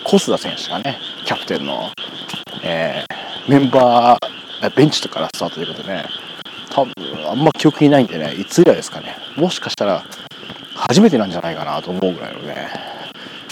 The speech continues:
えー、感じだったんですけども、そして、えー、久しぶりにね、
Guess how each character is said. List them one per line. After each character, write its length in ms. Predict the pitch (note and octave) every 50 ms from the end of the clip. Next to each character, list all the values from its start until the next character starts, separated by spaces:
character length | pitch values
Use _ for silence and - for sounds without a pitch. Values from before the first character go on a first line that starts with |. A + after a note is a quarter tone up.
| - - F#2
え 180 | F#2 E2 C#2+ -
ー、 80 | - -
感 180 | - - F2+
じ 60 | E2
だ 60 | G2 F#2
っ 20 |
た 160 | - - D2+
ん 20 | D2+
で 60 | -
す 80 | -
け 80 | - -
ど 100 | D#2+ E2+ -
も、 400 | F#2 F#2+ F#2+ E2 B1 A#1 A1 - - - - - - - - -
そ 60 | B2+
し 120 | A#2+ - - - - -
て、 480 | A2+ A2 G#2+ G#2+ G#2+ G#2+ G#2+ G2+ - - - - - - - - - - - - - - -
え 520 | G2+ F#2+ F#2 F#2 F2+ F#2 F2 E2+ F2 E2 -
ー、 240 | - - - -
久 240 | - - - E3 D#3
し 160 | C#3+ - -
ぶ 120 | C#3+ C3+ C3
り 120 | C3 B2+
に 60 | B2+
ね、 160 | B2+ C3+ B2